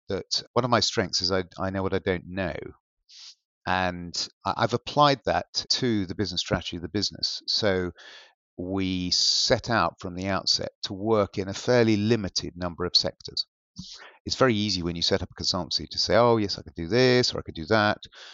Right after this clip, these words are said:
But actually, I decided there are some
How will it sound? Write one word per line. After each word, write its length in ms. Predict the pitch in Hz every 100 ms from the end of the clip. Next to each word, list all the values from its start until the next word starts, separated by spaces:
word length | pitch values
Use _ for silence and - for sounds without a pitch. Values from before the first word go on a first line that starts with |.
| - _
But 100 | -
actually, 720 | 107 - - 104 95 92 90 -
I 120 | 104
decided 500 | 98 - 110 92 95
there 200 | 95 92
are 100 | 90 - - -
some 260 | - 98